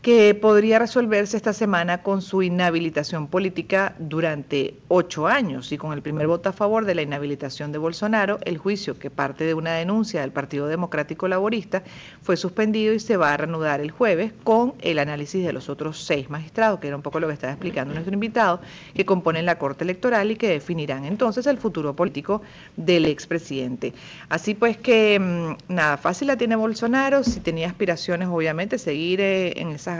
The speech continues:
carrera presidencial, porque vaya que una vez que prueban el poder no lo quieren soltar. Esa también es una, es una máxima, y ahí vemos a Lula también, que cuestionado incluso por corrupción, hasta investigado, y bueno,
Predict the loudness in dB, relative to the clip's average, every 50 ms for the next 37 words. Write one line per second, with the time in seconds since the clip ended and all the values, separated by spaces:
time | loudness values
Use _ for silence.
0 | -4 -6 -4 -4 -4 -4 0 0 2 2 2 2 0 -4 -8 -6 -6 -6 -6 -6
1 | -4 0 2 2 4 2 2 0 -2 0 2 2 2 2 0 0 -2 -2 -2 0
2 | 0 0 -2 -2 -4 -2 0 0 0 0 0 -2 -4 -4 -4 -2 -2 -4 -4 -4
3 | -4 -6 -6 -6 -8 -6 -2 -2 -2 -2 -2 -4 -4 -4 -2 -2 -2 -4 -6 -6
4 | -6 -6 -6 -6 -8 -10 -14 -18 -20 -20 -20 -20 -20 -20 -14 -8 -6 -4 -4 -4
5 | -4 -2 -2 -2 -2 -2 -4 -8 -6 -4 -2 -2 -2 -2 -2 -4 -4 -4 -4 -2
6 | -2 0 0 0 -2 -2 -4 -6 -8 -6 -6 -4 -4 -4 -6 -8 -8 -8 -8 -6
7 | -6 -6 -6 -6 -6 -6 -6 -4 -4 -6 -6 -6 -6 -4 -4 -4 -4 -4 -6 -6
8 | -6 -8 -8 -10 -10 -6 -2 0 0 0 0 -2 -4 -6 -6 -6 -6 -6 -6 -6
9 | -8 -8 -8 -6 0 2 4 4 6 4 4 4 2 2 2 2 2 2 2 -2
10 | -4